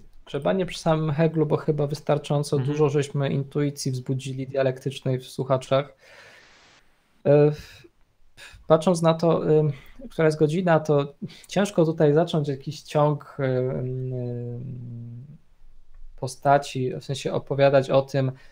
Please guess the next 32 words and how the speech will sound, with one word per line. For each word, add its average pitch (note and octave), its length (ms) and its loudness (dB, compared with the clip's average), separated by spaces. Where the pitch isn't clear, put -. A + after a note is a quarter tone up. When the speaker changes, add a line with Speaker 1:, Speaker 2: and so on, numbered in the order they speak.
Speaker 1:
kto C#3 300 2
przyszedł C3+ 380 -6
po D3 100 -4
Heglu, C3+ 540 4
kto C3 140 -8
się C3+ 160 -6
na C3+ 140 2
nim C#3 120 -2
wzorował, C#3 680 4
a C3+ 60 2
kto C3 180 -6
potem C3+ 340 -6
się C#3+ 140 -10
nauczył C#3 480 -2
całe C3+ 320 0
to C3+ 120 -10
drzewko C#3 380 -2
genealogiczne C3 840 0
dialektyki B2+ 640 -4
wykazać. B2+ 680 -2
Ale, G#3+ 320 8
mm, F#3 540 -4
kilka G3 220 2
takich F3 320 4
uwag C3 380 0
może. A#2+ 380 -2
Mówi F3 300 0
się, A#3 120 4
że F#3+ 120 0
takim F#3 380 0
pierwszym F3+ 400 2
radykalnym E3 960 2